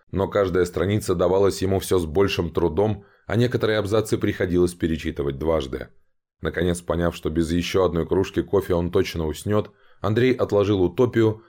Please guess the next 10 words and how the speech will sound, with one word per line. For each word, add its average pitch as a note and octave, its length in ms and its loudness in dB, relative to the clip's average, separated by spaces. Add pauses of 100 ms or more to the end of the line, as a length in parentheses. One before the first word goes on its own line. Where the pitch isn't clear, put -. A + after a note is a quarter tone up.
(100)
аккуратно B2 480 0
взял G2 260 4
Лею F#2+ 220 4
на G#2 160 0
руки A2 240 0
и G2 160 -4
попытался F2+ 580 -2
переложить D#2+ 540 0
на D2 80 -6
кровать. D2+ 520 -2